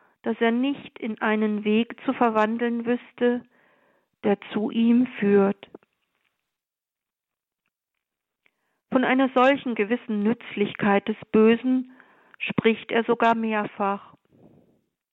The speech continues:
So schreibt er in seiner Reflexion über das Böse: „Tatsächlich kommt es vor, dass sich das Böse in bestimmten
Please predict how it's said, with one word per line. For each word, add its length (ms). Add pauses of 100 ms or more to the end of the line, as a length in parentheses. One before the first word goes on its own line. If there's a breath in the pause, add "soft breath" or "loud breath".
(720 soft breath)
So 80
schreibt 520
er 140
in 160
seiner 420
Reflexion 960
über 180
das 160 (160)
Böse: 540 (1400)
„Tatsächlich 800
kommt 380
es 80 (200)
vor, 460 (840 soft breath)
dass 180
sich 180
das 140 (140)
Böse 400
in 140
bestimmten 840